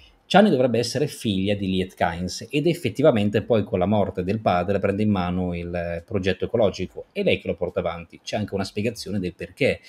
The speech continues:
effettivamente era molto vicina al padre, sa come portare avanti, sa come aiutare i Fremen, ed ecco che le sue consapevolezze, oltre a essere poi Sayadina,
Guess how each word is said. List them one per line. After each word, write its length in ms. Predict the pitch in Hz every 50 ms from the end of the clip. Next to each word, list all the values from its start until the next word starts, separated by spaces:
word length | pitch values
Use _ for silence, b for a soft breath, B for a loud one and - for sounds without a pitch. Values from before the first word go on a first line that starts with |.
| B B B B -
effettivamente 880 | - 104 - - 120 107 - 131 135 123 110 101 98 95 - 110 107 -
era 540 | - 101 101 101 95 92 92 90 90 90
molto 320 | 104 117 117 107 92 - 85
vicina 380 | 80 95 90 - - 104 101
al 80 | 151 78
padre, 460 | - 98 87 90 87 92 90 85 - _
sa 360 | - - - - 135 110 -
come 360 | - - 92 92 90 87 87 - _
portare 320 | - 92 90 90 - 95
avanti, 340 | 120 147 151 123 104 - - 98
sa 200 | - - 98 -
come 180 | - 95 95
aiutare 360 | 92 92 95 - 101 98 107
i 40 | 123
Fremen, 560 | - - 95 85 85 85 87 87 90 92 92 - b b b b b b _
ed 160 | - 208 120
ecco 220 | 107 107 - - 101
che 80 | -
le 80 | 90 -
sue 180 | - - 110
consapevolezze, 880 | 104 - 107 101 - - - - 98 107 123 113 90 87 82 - - -
oltre 280 | 95 90 85 - 92 95
a 20 |
essere 260 | 92 - - 92 87
poi 220 | - - 95 95 92
Sayadina, 680 | - - - 87 104 113 98 95 92 90 85 87 90